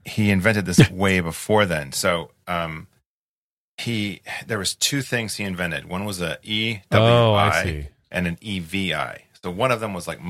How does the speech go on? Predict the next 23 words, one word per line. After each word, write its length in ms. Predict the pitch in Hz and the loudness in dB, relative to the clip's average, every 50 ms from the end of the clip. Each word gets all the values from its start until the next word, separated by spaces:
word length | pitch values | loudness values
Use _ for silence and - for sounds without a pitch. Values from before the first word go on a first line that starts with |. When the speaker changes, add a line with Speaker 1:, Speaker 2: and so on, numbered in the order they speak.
| 92 90 92 | -4 -2 -2
Speaker 1:
way 640 | 95 98 101 98 98 95 92 90 90 87 87 82 | 0 0 0 0 0 0 -2 -2 -2 -4 -4 -6
crazy 500 | - - 87 85 85 80 80 80 80 71 | -6 -6 -4 -4 -4 -6 -8 -10 -10 -8
earlier 380 | 57 73 82 76 76 76 67 67 | -8 -8 -6 -6 -6 -8 -10 -10
than 160 | - 67 67 | -14 -16 -16
that. 260 | 65 50 - - - _ _ _ _ _ _ _ _ _ _ _ _ _ _ _ _ _ _ _ _ _ _ _ _ _ _ _ _ _ _ _ - - - | -16 -16 -16 -18 -20 _ _ _ _ _ _ _ _ _ _ _ _ _ _ _ _ _ _ _ _ _ _ _ _ _ _ _ _ _ _ _ -10 -8 -4
Uh, 260 | 78 78 76 76 - - - | -4 -4 -4 -4 -8 -4 -4
anyway, 480 | 117 101 92 82 76 71 67 64 - _ _ _ _ _ _ _ _ _ _ - | -2 -2 -2 -2 -4 -6 -8 -8 -12 _ _ _ _ _ _ _ _ _ _ -4
super 400 | - - - - 123 - - 104 | -4 -2 0 0 0 0 0 0
nerdy. 400 | 95 90 90 87 85 80 80 76 | 2 4 4 4 4 2 0 -4
It's 180 | 71 - - - | -8 -6 0 2
Speaker 2:
But 80 | 127 80 | 2 4
Speaker 1:
so 40 | |
Speaker 2:
the 80 | - 78 | 4 2
Speaker 1:
awesome. 140 | 76 147 151 | 2 2 2
Speaker 2:
E 80 | 156 | 4
V 200 | 143 147 151 131 | 4 4 6 6
I 120 | 113 110 113 | 6 4 2
Speaker 1:
But 80 | 101 - | 0 0
Speaker 2:
came 140 | 120 113 113 | 2 2 2
out 160 | 107 104 101 | 2 0 0
in 100 | 98 98 | 0 0
ninety-eight, 500 | 98 95 98 95 98 98 92 85 78 - _ _ _ _ _ _ - | 0 0 0 0 0 -2 -2 -2 -6 -8 _ _ _ _ _ _ -2
right? 240 | 98 90 95 113 | 0 0 0 0